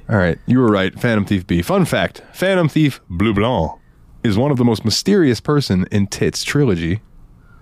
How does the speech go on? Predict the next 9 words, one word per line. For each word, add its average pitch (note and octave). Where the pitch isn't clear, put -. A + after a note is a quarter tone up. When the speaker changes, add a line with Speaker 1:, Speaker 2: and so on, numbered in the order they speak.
Speaker 2:
and F#2+
his G2
true D#3
identity A2
has F#2
never A2
been A2
revealed. F2+
Uh, F#2